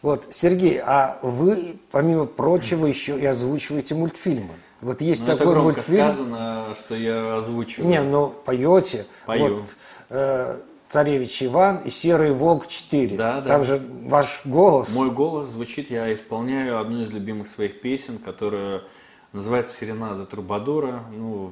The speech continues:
Speaker 2: в народе она больше называется как "Луч солнца золотого". Да, действительно, там обманным путем, э, все, ну, звучит там в мультфильме, что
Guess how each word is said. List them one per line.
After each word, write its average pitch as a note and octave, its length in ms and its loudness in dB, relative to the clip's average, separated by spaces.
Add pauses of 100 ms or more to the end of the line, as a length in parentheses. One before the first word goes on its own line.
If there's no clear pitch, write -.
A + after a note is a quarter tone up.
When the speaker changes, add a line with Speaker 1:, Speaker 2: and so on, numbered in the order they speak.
Speaker 2:
в F#2 100 -16
народе G#2+ 440 -2
она G2 120 -8
больше G2 360 -8
называется G2 440 -6
как - 200 -12
"Луч G2+ 160 -4
солнца D3+ 400 -6
золотого". A#2+ 720 -6 (480)
Да, C3 400 -2
действительно, A#2 640 -8
там G2+ 280 -10 (300)
обманным A#2+ 600 0
путем, C#3 680 0 (180)
э, G2+ 500 -12
все, A#2+ 220 -4
ну, A#2+ 320 -2
звучит G#2+ 480 -6
там G#2 160 -4
в G#2+ 60 -4
мультфильме, B2+ 600 -4
что G#2+ 440 -4